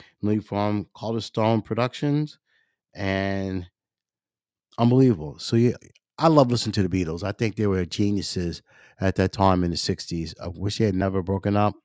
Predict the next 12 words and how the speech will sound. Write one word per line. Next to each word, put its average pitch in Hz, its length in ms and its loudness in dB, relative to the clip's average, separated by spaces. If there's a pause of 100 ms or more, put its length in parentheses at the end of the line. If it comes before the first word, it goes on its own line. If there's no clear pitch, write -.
(600)
but 76 200 -6 (100)
the, 85 480 -4 (1400)
they 104 200 -4
were 95 220 0
pr-, 95 180 -8 (140)
they 107 160 -2
were 98 240 0
geniuses 92 600 -4
at 85 160 -6
that 85 160 -6
time 80 420 -10 (140)
because 85 600 -12